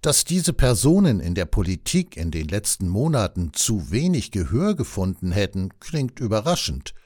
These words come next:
Bei genauer Lektüre des Textes drängt sich der Eindruck auf, dass die Autoren eine überraschend simple Vorstellung von Politik in der demokratischen Gesellschaft haben.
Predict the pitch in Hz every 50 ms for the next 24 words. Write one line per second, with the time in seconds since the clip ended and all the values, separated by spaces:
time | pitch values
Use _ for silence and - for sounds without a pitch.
0 | _ _ - - - - - - - 95 98 107 95 101 95 92 98 143 180 185
1 | 156 120 113 107 - - - - 160 175 196 214 185 135 104 87 87 85 - -
2 | - - 147 156 - - - - - 110 127 135 - - - - - 160 175 185
3 | - - - 165 - - - - - - - - - 160 165 - - 104 101 98
4 | - - - 107 139 160 - - - 135 120 - - - 127 101 107 113 - -
5 | - 120 110 113 110 120 139 143 139 107 117 123 131 131 113 101 135 117 104 143
6 | 143 - - 147 131 - - - 120 - 180 160 127 87 - - 85 85 80 -
7 | - - 117 95 87 - - - 101 95 90 90 87 87 - - - 90 80 73
8 | - - 107 85 82 82 - - - 110 - - - - - 101 98 85 73 -
9 | 82 71 - - - 73 69 67 - - - 110 85 73 - 80 - - - 67
10 | - 73 - 110 107 82 - - 69 65 - - - 73 69 - - - -